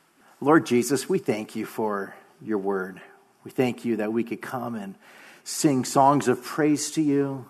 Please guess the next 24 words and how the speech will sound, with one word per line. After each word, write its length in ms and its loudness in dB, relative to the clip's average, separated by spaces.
study 640 -2
your 220 2
Word, 500 2
spend 320 2
time 240 4
with 220 -6
you 120 2
in 120 -6
prayer, 580 -2
joyfully 760 6
give 460 8
as 180 0
an 120 -2
act 300 0
of 140 -4
worship, 540 -4
and, 120 0
and, 180 0
and 180 -2
find 280 4
ourselves 400 2
meeting 680 0
with 320 -6
you, 160 -12